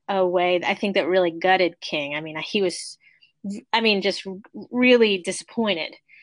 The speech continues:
that it went that way. But Malcolm didn't have that Christian optimism to begin with.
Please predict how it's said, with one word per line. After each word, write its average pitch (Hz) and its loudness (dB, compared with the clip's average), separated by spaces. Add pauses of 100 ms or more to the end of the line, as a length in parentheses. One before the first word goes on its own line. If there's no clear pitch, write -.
(260)
that 202 2
it 95 0
went 233 2
that - 0
way. - 0
But 202 0 (120)
Malcolm 226 2
didn't 202 -4
have 254 2
that 165 4 (320)
Christian 196 2
optimism 247 -4
to 226 -14
begin 175 -4
with. 269 -6